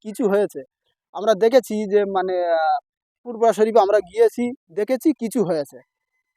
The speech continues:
তো যারা বলেছিল যে মানে, উম, আহ,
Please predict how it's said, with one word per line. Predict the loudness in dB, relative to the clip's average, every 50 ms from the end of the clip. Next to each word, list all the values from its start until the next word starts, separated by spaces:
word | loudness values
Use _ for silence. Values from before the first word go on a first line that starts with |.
| _ _ -6 0
তো | 2 4 4 4 4 4 2 0 0
যারা | 2 4 4 4 4
বলেছিল | 4 4 4 4 4 2 2 2 4 4 4 2 0
যে | 0 -2 -2 0
মানে, | 0 0 0 0 -2 -4 -6 -6 -8 -10 -12 -14 -16 _ _ _
উম, | -20 -20 -20 -20 -20
আহ, | -16 -14 -14 -14